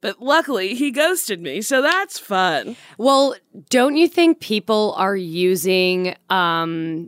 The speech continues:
Speaker 2: apps to manipulate the way they look in their profile pictures?
Speaker 1: Oh, absolutely. There's a lot, like, okay, I can clock a fat lady like nobody's business. Like, I know when you're a fat person trying to masquerade as a thinner person,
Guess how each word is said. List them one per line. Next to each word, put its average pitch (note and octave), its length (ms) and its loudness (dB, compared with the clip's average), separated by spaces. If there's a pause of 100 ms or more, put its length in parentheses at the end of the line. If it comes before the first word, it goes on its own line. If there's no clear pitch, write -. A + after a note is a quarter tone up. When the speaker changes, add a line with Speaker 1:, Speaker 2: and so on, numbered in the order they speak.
(680)
Speaker 2:
apps E3 520 -4
to F#3+ 280 0
manipulate F3 600 -2
the F3 80 -4
way E3 160 -2
they D#3+ 120 -2
look D#3 220 -6
in E3+ 80 -4
their E3 80 -6
profile E3 400 -6
pictures? G3 500 -8 (200)
Speaker 1:
Oh, D4+ 260 2
absolutely. A#3 1120 0 (240)
There's D#4+ 220 0
a F#4+ 80 -2
lot, C#4 280 2
like, A#3 280 0
okay, E3+ 340 -2
I C4+ 160 0
can D#4+ 140 -8
clock G#3+ 260 -2
a G3 60 -10
fat E3+ 280 -2
lady E3+ 380 -2 (300)
like F3 240 0
nobody's E3 500 0
business. B2+ 380 -10
Like, F3+ 120 -2
I F#3+ 140 2
know A3+ 300 4
when A3 120 4
you're F#3+ 200 0
a F#3 40 -4
fat E3+ 280 -4
person D#3+ 280 -6
trying G3 340 -6
to G3 60 -10
masquerade E3+ 500 -4
as D3+ 100 -6
a D3+ 60 -10
thinner D#3 300 -6
person, C3+ 520 -10